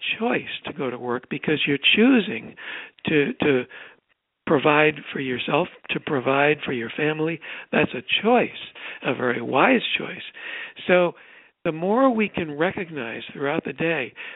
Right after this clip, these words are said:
that we are making choices all day long, um, the, the healthier and the happier we will be. Um, it's not happy making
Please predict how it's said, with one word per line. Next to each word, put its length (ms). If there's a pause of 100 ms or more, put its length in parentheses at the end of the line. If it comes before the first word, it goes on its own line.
(120)
that 160
we 220
are 140
making 500
choices 400 (240)
all 420
day 220
long, 420 (640)
um, 460 (340)
the, 480
the 540 (440)
healthier 440
and 80
the 80
happier 640 (100)
we 140
will 160
be. 320 (460)
Um, 500 (800)
it's 240
not 320
happy 380
making 420